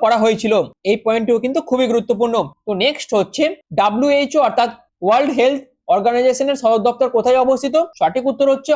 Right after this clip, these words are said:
অপশন ডি, জেনেভা, সুইজারল্যান্ডে অবস্থিত। আর এই ডাব্লিউএইচও সাতই এপ্রিল উনিশশো আটচল্লিশ সালে প্রতিষ্ঠা হয়েছিল এবং সেই জন্যই কিন্তু এই সাতই এপ্রিল বিশ্ব স্বাস্থ্য দিবস হিসেবেও কিন্তু বর্তমানে পালন করা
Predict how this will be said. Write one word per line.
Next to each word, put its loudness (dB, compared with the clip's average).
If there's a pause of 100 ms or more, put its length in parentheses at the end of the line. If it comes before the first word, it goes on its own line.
অপশন -4 (160)
ডি, 0 (340)
জেনেভা, 0 (240)
সুইজারল্যান্ডে 0
অবস্থিত। -2 (300)
আর 2
এই 0
ডাব্লিউএইচও 0 (260)
সাতই 0 (120)
এপ্রিল 0 (340)
উনিশশো 0 (240)
আটচল্লিশ 0 (100)
সালে 2 (220)
প্রতিষ্ঠা 0
হয়েছিল 0 (420)
এবং 2 (160)
সেই 2
জন্যই 0
কিন্তু -2 (420)
এই 0 (100)
সাতই 0 (180)
এপ্রিল 0 (380)
বিশ্ব -4 (120)
স্বাস্থ্য -2
দিবস -2
হিসেবেও 0
কিন্তু -2 (140)
বর্তমানে 0 (280)
পালন 2 (100)
করা 2